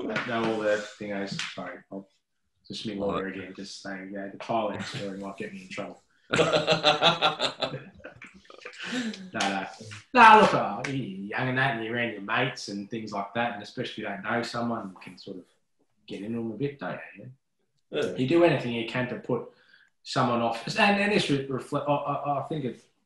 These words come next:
Speaker 1: would reflect me as a person, hopefully, is like, you know, what was that?
Speaker 2: Watch it.
Speaker 1: What was that, please? Oh, um, <laughs> is, is there any, any sporting, um, field, you know,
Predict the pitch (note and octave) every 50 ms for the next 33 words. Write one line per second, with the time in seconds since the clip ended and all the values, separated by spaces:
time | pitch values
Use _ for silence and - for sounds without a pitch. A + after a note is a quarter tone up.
0 | _ _ _ _ _ - B2+ A2+ G#2+ G2+ G#2 - - B2 A2+ - A2+ A2 A2 G#2+
1 | G2+ F#2+ F#2 - - C3 C3 - - F#2+ G2 - A2+ A#2 - - - - G2+ G2+
2 | G2 G#2 G#2 G#2 G#2 - - _ _ _ _ _ _ - - - E3+ - - -
3 | - - - _ _ _ _ _ _ _ - - - - - A#2 - - - _
4 | _ _ _ _ _ _ _ _ _ _ _ _ _ _ _ _ _ _ - G#3
5 | F#3 - B3 - - - - - - _ _ _ _ _ _ _ _ _ _ _
6 | _ _ _ _ _ _ _ _ _ _ _ _ _ _ _ _ _ _ _ _
7 | - G#2+ G#2 - - - C3 C3 A#2 - - C#4 - - - G#2+ G2 - - -
8 | _ _ _ _ - B2+ A2 - - - E3+ D#3+ - F3 D#3+ C#3+ C3+ B2 A#2+ -
9 | E3+ E3 D#3+ - - - - - - C#3 - - - - - D3 - - - A#3
10 | G#3+ - A3 A3 D3+ D3 D#3 G#3+ G#3+ A#3 A#3+ A#3 G3+ F#3+ - G#3 G#3+ G#3+ G#3+ G3+
11 | G3 G3 F#3+ F3 D3 - - - B2+ A#2+ A#2 A2 - - A2+ G#2 G2+ G2+ G2+ G2+
12 | - - - - - G#2+ G2+ G2+ G2+ G2+ F#2+ F#2 - _ _ _ _ - C3 -
13 | - - - - A2 G#2 G#2+ A#2 A#2 A#2 A#2+ G#2 G2+ G#2